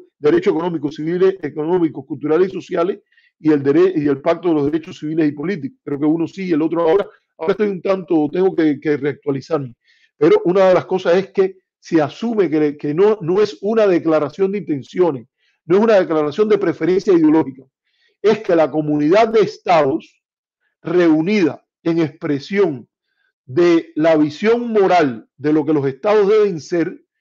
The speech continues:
dice que usted tiene derecho a, a, a organizarse, usted tiene derecho a pensar libremente, usted tiene derecho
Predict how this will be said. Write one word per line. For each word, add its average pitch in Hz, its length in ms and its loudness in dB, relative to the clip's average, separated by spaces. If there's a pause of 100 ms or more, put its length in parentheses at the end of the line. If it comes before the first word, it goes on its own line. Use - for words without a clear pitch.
(260)
dice 143 480 -8 (440)
que 160 60 -6
usted 151 240 -2
tiene 214 200 2
derecho 202 580 0 (320)
a, 196 340 0 (1080)
a, 147 240 0 (120)
a 147 240 0
organizarse, 147 1000 -2 (320)
usted 156 240 -4
tiene 208 200 0
derecho 196 360 0
a 165 100 -4
pensar 156 380 -4
libremente, 165 600 -2
usted 135 160 -10
tiene 185 180 -2
derecho 185 260 0